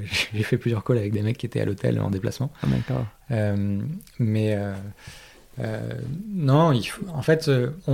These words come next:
Speaker 1: on a un avantage, euh, de ce côté-là de l'écosystème. D'ailleurs, ils se retrouvent un peu de l'autre côté, c'est que on est quasiment les seuls en Europe à le faire.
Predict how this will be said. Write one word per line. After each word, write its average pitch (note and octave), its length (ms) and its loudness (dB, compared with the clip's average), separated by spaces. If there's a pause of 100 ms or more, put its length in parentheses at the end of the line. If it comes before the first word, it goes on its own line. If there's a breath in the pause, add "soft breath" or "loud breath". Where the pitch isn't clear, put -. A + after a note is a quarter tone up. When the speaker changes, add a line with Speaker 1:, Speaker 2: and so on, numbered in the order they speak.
Speaker 1:
on C#3 160 4
a C3+ 40 6
un C#3+ 160 6
avantage, D3 640 4 (140)
euh, C#3+ 100 2 (500)
de A#2 200 -2
ce - 180 -2
côté-là A#2+ 420 0
de A2 60 0
l'écosystème. G#2+ 460 -4
D'ailleurs, A2+ 240 -4
ils A2 120 -4
se - 80 -10
retrouvent G#2+ 240 -6
un G2 40 -6
peu G#2 100 -4
de G2 40 -4
l'autre G2+ 120 -6
côté, C3+ 180 0
c'est A#2 160 -6
que G#2+ 220 -8 (880 soft breath)
on A#2+ 160 2
est A#2 100 2
quasiment A2 460 -2
les G#2 100 -4
seuls G#2+ 200 -4
en G#2+ 80 -2
Europe G2+ 280 -4
à F#2+ 40 -4
le F#2+ 60 -8
faire. C3+ 300 -8